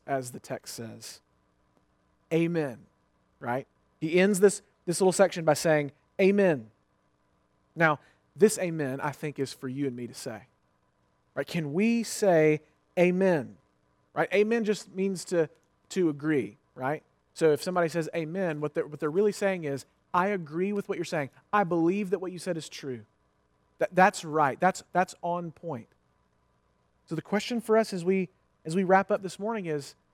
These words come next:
can you say amen to all that we've talked about this morning? Do you really believe this? Like, do you really believe and know and trust that the gospel is offered to you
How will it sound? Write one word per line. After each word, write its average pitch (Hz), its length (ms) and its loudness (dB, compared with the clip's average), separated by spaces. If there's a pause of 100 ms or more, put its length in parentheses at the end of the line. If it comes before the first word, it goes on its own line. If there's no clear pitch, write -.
(200)
can 160 260 -6
you 220 240 0
say 233 380 -6
amen 165 560 -8 (800)
to - 140 -8
all 180 300 4
that 175 80 -4
we've 170 180 -4
talked 156 260 -6
about 135 200 -8
this - 120 -18
morning? 107 280 -18 (1300)
Do 185 100 0
you 254 120 6
really 247 260 4
believe 202 600 4
this? - 540 -10 (400)
Like, 180 100 -8
do 202 80 -2
you 269 100 4
really 294 200 4
believe 240 640 4
and 185 240 2
know 269 320 8
and 180 140 0
trust 277 600 2 (200)
that 226 120 4
the 226 60 0
gospel 208 640 6
is 156 120 0 (240)
offered 269 420 4
to 185 120 -10
you 190 260 0